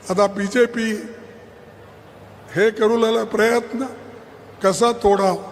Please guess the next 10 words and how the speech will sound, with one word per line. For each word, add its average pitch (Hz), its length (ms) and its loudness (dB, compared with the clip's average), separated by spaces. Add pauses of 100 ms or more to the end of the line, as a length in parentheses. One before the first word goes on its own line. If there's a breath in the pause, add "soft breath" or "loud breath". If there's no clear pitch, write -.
(1400)
कसा 214 260 2
पैसे 226 440 2
देऊन 240 460 0 (640)
वोट 220 220 2
घ्यावा. 185 420 2 (920)
मला 233 260 4
वाटतं 233 360 -2
एक 233 320 -2
स्कीम 240 440 -4
काहीतरी 226 600 -2